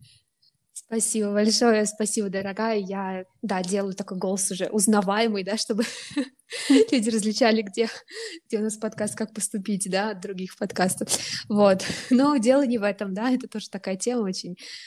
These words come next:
щи-, интересная для нас. Сегодня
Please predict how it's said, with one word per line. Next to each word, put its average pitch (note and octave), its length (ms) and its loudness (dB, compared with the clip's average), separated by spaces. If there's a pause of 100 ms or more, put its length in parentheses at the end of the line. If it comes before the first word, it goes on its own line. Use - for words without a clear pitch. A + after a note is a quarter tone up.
(400)
щи-, - 180 -8
интересная G3 680 0
для F3+ 140 -2
нас. F3+ 200 -2 (300)
Сегодня A3+ 760 2